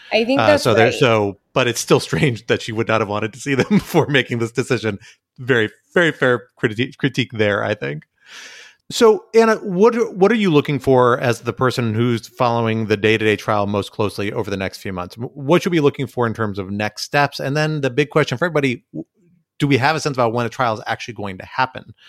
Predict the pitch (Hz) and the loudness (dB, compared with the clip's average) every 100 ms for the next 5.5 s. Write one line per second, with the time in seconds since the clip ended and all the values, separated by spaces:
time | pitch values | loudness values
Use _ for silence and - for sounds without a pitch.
0 | - _ - 113 107 110 113 101 107 107 | -20 _ -4 0 0 0 -4 -2 -2 -2
1 | 104 - - 131 107 117 101 98 95 98 | -8 -12 -8 -6 -4 0 2 2 0 -4
2 | _ - 160 143 127 127 117 104 101 117 | _ -4 -2 -2 -4 -2 -2 -4 -6 -6
3 | 107 104 117 110 104 120 104 101 104 95 | -6 -6 -4 -2 -2 -4 -6 -6 -6 -6
4 | 98 95 87 95 92 - 95 87 90 90 | -6 -10 -12 -12 -14 -14 -12 -10 -10 -10
5 | - - - - - | -12 -18 -18 -18 -20